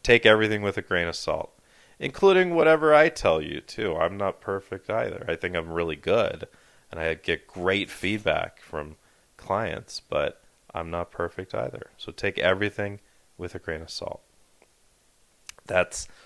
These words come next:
one of the lessons of Neptune. Let's talk more about Neptune stuff. Let's talk about your third eye and the dream world.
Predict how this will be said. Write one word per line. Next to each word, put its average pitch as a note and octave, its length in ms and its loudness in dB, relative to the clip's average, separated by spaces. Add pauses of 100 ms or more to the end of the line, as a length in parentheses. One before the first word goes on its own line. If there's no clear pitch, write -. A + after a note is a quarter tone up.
(140)
one G#2+ 220 8
of A2+ 140 6
the A2 120 6
lessons F2+ 480 6
of E2 100 -8
Neptune. - 540 -10 (2500)
Let's G#2+ 200 0
talk C#3+ 220 8
more B2+ 180 6
about C3+ 240 6
Neptune E2+ 440 0
stuff. - 500 0 (760)
Let's F2+ 180 -6
talk G2 220 6
about F#2+ 160 4
your F2 120 -2
third A2 340 0
eye E2+ 420 6
and E2+ 160 -6
the F#2 80 -4
dream F2 340 -6
world. D#2 440 -6